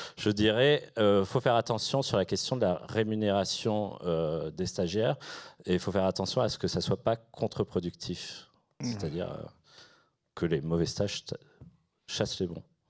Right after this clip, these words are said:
Speaker 2: Alors, on va revenir sur cette question-là aussi de la rémunération. Alors, une fois n'est pas coutume, et c'était à dessein, euh, j'ai donné, j'ai décidé de donner la parole en dernier pour cette première, euh, prise de parole à, à Ophélie Latine, pour que vous puissiez justement entendre ses propos et pouvoir, euh,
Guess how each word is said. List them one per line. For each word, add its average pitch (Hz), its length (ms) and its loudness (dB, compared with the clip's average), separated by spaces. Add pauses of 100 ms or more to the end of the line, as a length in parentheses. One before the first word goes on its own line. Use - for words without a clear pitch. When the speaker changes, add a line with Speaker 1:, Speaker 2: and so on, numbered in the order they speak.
Speaker 2:
Alors, 90 140 -2
on 80 80 -10
va 82 140 -8
revenir 98 320 -2
sur 98 140 -6
cette - 220 -6
question-là 92 420 -2
aussi 92 120 -2
de 104 60 -2
la 92 100 4
rémunération. 98 560 2
Alors, 117 200 4
une 127 100 0
fois 135 200 2
n'est 113 120 2
pas 104 120 -2
coutume, 101 460 -4
et 156 100 4
c'était 127 360 2
à 110 100 6
dessein, 104 480 0 (680)
euh, 104 60 4
j'ai 104 160 4
donné, 110 400 4
j'ai 101 120 0
décidé 104 320 0
de 101 40 -2
donner 98 140 2
la 92 100 2
parole 92 460 0
en 90 120 0
dernier 110 760 2
pour 90 140 -10
cette - 140 -12
première, 92 360 -2
euh, 76 120 -2
prise 82 260 -6
de 78 120 -4
parole 87 400 -4
à, 71 60 -2
à 62 180 -6
Ophélie 82 320 -6
Latine, 127 360 -4
pour 101 140 -4
que - 60 -14
vous 90 80 -8
puissiez 95 320 -6
justement 127 640 -2
entendre 110 280 0
ses 87 140 -8
propos 110 460 0
et 80 40 -2
pouvoir, 92 440 -4
euh, 85 40 -4